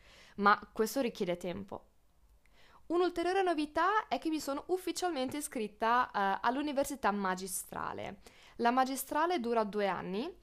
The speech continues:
ed è una laurea di specializzazione che si può fare solo dopo aver finito la triennale. Mi sono iscritta al corso di lingua e cultura italiane per stranieri, <laughs> in modo da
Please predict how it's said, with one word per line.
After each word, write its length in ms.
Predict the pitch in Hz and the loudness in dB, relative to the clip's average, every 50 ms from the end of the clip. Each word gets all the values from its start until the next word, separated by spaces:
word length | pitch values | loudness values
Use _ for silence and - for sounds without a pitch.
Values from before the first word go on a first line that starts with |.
| - - - - - | -20 -20 -20 -10 -4
ed 180 | - 226 214 226 | -2 2 4 4
è 40 | 240 | 4
una 160 | 277 311 294 | 4 2 2
laurea 380 | 262 214 208 208 220 233 262 | 4 4 4 4 4 2 0
di 140 | 254 226 233 | 0 0 0
specializzazione 1200 | 226 - - - 294 277 277 - 277 247 226 196 214 214 214 - - - 208 196 202 226 277 - | -2 -2 -2 -4 -4 -4 -2 -2 -2 -4 -2 -2 -4 -2 0 0 0 0 0 0 0 -2 -4 -4
che 100 | - 302 | -6 -6
si 160 | 285 - 302 | -6 -6 -4
può 140 | - 330 330 | -2 -2 -4
fare 260 | 302 - 294 285 302 | -2 0 0 0 0
solo 380 | 294 - - - 320 320 320 294 | 0 -2 -4 -4 -2 -2 -2 -2
dopo 640 | 240 214 202 247 247 247 247 240 247 - 277 269 277 | -4 -2 0 4 4 4 4 2 0 -4 -4 -4 -2
aver 340 | - 233 233 208 214 220 226 | 0 -2 -2 0 -2 -4 -4
finito 480 | - - 247 220 202 185 175 180 196 190 | -6 -6 -6 -4 -4 -4 -4 -4 -4 -4
la 120 | 190 190 | -4 -4
triennale. 840 | 190 - 208 196 180 180 180 170 170 160 - - 95 - 220 220 - _ _ _ _ _ - - - - - - - - | -6 -8 -8 -6 -6 -6 -6 -6 -6 -6 -6 -6 -6 -8 -8 -10 -16 _ _ _ _ _ -20 -20 -20 -20 -20 -20 -16 -8
Mi 120 | - 247 254 | -6 -6 -4
sono 200 | 254 311 311 302 | -2 -2 -2 -2
iscritta 420 | 294 - - 311 339 349 - 440 | -4 -4 -4 -4 -4 0 2 2
al 80 | 403 - | 2 2
corso 340 | - 254 240 240 - 269 247 | 2 0 0 2 0 -2 -2
di 180 | 220 226 226 | -2 -2 -2
lingua 440 | 226 247 254 277 285 285 302 294 - | -2 -2 -2 -2 -2 0 2 2 2
e 120 | - 220 | 0 -2
cultura 540 | 226 - 240 233 226 - 233 240 240 254 254 - | -2 0 -2 -2 -2 -2 -2 0 0 0 0 0
italiane 680 | 226 220 - 254 247 240 226 202 185 180 190 202 202 202 | -4 -4 -2 0 0 2 2 2 0 0 0 -2 -4 -6
per 380 | - - 214 180 180 180 185 | -6 -4 -2 -2 -2 -2 -2
stranieri, 720 | - - - - 196 196 233 262 262 214 185 - 170 190 196 196 208 | -4 -4 0 0 2 2 2 2 0 0 -2 -2 -4 -6 -8 -8 -10
<laughs> 200 | 254 - - 254 | -12 -10 -8 -6
in 80 | 247 240 | -2 2
modo 240 | 240 262 294 320 | 2 2 4 4
da 220 | 277 226 208 196 | 4 6 4 4